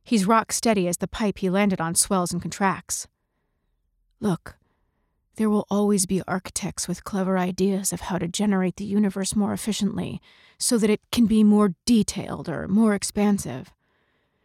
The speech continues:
There will always be builders who enable them, if nothing else, because they have cool ideas themselves for new valves or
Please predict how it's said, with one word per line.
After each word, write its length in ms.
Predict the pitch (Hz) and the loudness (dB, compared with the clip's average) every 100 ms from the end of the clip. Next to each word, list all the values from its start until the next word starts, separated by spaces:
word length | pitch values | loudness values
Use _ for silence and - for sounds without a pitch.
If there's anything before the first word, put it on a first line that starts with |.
| _ | _
There 120 | 254 | 2
will 220 | 247 240 - | 4 4 2
always 460 | 220 240 233 226 - | 2 4 4 4 2
be 180 | 220 | 0
builders 560 | 185 208 214 208 185 - | 2 2 2 2 0 0
who 120 | 208 | 2
enable 420 | 196 196 214 196 | 4 4 4 2
them, 300 | 170 135 175 | -2 -2 -2
if 180 | 170 - | -4 -4
nothing 380 | - 160 160 165 | -4 -2 -2 0
else, 420 | 202 170 185 - - _ _ _ - | 0 0 -2 -4 -6 _ _ _ -10
because 300 | 240 285 269 | -2 0 0
they 160 | 330 302 | 0 0
have 160 | 302 | -2
cool 280 | - 240 254 | -2 2 4
ideas 440 | 262 247 240 247 | 4 2 2 0
themselves 640 | 233 226 208 226 269 208 - | 2 0 0 0 -2 -2 -2
for 180 | 208 | 2
new 260 | 202 208 208 | 4 6 6
valves 600 | 190 202 202 185 160 - | 4 4 4 2 -2 -6
or 220 | - 139 | -6 -8